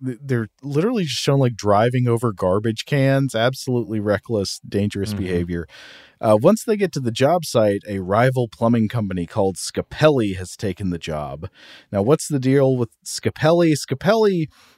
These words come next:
Speaker 1: is not a blue-collar plumber like Mario and Luigi. He's a rich bigwig who rides around in a limousine. And when I saw him come out, I, I looked up the actor and I was like,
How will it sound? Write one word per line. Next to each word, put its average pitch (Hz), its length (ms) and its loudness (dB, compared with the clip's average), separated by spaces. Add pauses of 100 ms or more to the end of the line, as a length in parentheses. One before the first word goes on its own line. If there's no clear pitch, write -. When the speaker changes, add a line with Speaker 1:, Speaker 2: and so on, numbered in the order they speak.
Speaker 1:
is 104 220 -4
not 131 240 6
a 120 40 0
blue-collar 113 600 0
plumber 92 460 -4
like 98 180 -4
Mario 101 400 2
and 95 100 -2
Luigi. 92 460 -2
He's 117 240 -2
a 98 80 2
rich 104 440 0 (100)
bigwig 98 640 0
who 92 100 -8
rides 101 380 2
around 101 320 0
in 90 80 -2
a 90 60 -4
limousine. 90 720 -2 (440)
And 120 300 4
when 131 160 4
I 131 80 4
saw 165 280 0
him 160 120 0
come 143 160 -2
out, 156 220 4
I, 123 80 4 (120)
I 113 120 2
looked 127 260 0
up 147 140 0
the 135 100 0
actor 160 320 0
and 127 80 4
I 123 40 4
was 127 120 -2
like, 143 120 0